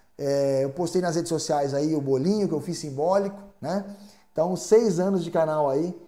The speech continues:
nós completamos juntos, tá? Seis anos de Alta Renda Cartões.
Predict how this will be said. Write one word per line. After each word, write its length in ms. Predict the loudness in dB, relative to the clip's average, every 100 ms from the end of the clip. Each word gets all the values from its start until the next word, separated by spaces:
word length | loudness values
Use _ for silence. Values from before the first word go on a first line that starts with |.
| -20 _ _ -8
nós 240 | -4 -2
completamos 920 | -2 -4 -2 -2 0 -2 -2 -6 -10 -16 -10
juntos, 680 | -2 -2 -2 -6 -12 -16 -20 _
tá? 260 | -8 -8 -8 -20 _ _
Seis 460 | 0 4 4 2 -2
anos 440 | -2 -6 -8 -14 _ _ _
de 140 | -2 2
Alta 320 | 4 2 0
Renda 260 | -4 -2 -2
Cartões. 680 | -2 -4 -6 -10 -12 -18